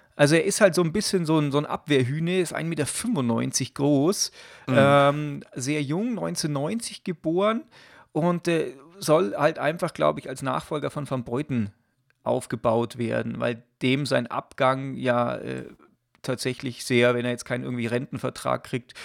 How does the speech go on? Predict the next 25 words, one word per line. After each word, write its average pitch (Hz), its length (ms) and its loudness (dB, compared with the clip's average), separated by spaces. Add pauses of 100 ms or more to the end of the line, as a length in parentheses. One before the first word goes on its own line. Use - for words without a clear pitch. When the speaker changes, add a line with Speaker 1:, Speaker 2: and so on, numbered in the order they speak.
Speaker 1:
schon 120 180 4
sehr 123 300 8
absehbar 117 600 2
ist. 151 260 -6 (600)
Ähm, 123 380 2
Speaker 2:
Ja. 117 180 -2 (1080)
Speaker 1:
keine 175 260 -2
Meinung 175 520 -4
oder 147 260 -2
wenig 185 320 -4
Meinung 160 400 -4
tatsächlich 127 500 -6
dazu 147 480 -8 (280)
und, 156 380 0
ähm, 147 460 6 (340)
weiß 143 320 0
auch 156 120 -2
nicht, 175 260 -8
wie, 139 480 -8 (140)
wie 156 140 -4
das 147 160 -8
dann 151 160 4
mit 147 140 -4
Guardiola 143 480 0
zusammenpasst. 131 960 -4